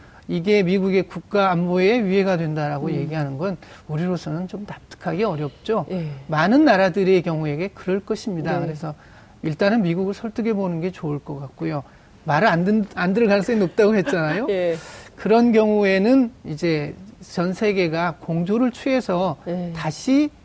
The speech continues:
Speaker 1: 이 미국이 하고 있는 조처가
Speaker 2: 음.
Speaker 1: 세계 경제뿐 아니라 미국에도 해롭다. 다시
Speaker 2: 예.
Speaker 1: 이런 식으로 이야기를 해나가고요.
Speaker 2: 예.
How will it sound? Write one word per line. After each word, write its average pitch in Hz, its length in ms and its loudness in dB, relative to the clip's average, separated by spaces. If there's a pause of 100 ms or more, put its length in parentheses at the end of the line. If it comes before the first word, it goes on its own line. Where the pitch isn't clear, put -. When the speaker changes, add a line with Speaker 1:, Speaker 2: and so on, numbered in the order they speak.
(200)
Speaker 1:
이 165 160 -2
미국이 185 880 0
하고 196 260 -4
있는 175 240 -4
조처가 170 640 -4
Speaker 2:
음. 180 160 -10 (480)
Speaker 1:
세계 202 320 -4
경제뿐 180 520 -4
아니라 170 320 -2
미국에도 170 420 -2
해롭다. 175 460 -4
다시 175 300 -2
Speaker 2:
예. 254 40 4
Speaker 1:
이런 190 220 2
식으로 214 280 -4
이야기를 175 440 -2
해나가고요. 165 720 -6
Speaker 2:
예. 185 160 -8